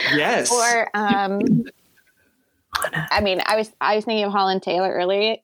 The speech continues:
Speaker 2: earlier, so I'm thinking Sarah Paulson.
Speaker 3: Hmm.
Speaker 1: Yeah.
Speaker 2: Uh,
Speaker 1: There you go.
Speaker 2: would be a good ice queen.
Speaker 1: Holland Taylor should be in everything.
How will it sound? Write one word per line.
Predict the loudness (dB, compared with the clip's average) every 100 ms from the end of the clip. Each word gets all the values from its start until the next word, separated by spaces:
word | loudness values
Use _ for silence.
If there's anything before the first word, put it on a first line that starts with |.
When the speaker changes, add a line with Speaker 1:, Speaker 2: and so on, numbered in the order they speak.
| _
Speaker 2:
earlier, | -2 0 2 2 0
so | 0 -2
I'm | -2
thinking | 0 -2
Sarah | 0 -2 0
Paulson. | 0 0 -2 -2 -4 -8 _ _ _
Speaker 3:
Hmm. | 0 0 0
Speaker 1:
Yeah. | 0 0 -2 -4 -4
Speaker 2:
Uh, | -2 -2 0
Speaker 1:
There | 0
you |
go. | 0 0 -4 _ -8
Speaker 2:
would | -6 -2
be | 0
a | 0 -2
good | -2 -2 -2 -10 -4
ice | -2 -2 -4
queen. | -2 -2 -2 -8 -20 -20 -20 _ _ -10
Speaker 1:
Holland | -2 0 0 2
Taylor | 0 2
should | 0 0
be | -2
in | 0
everything. | -4 -4 -4 -4 -4 -6 -14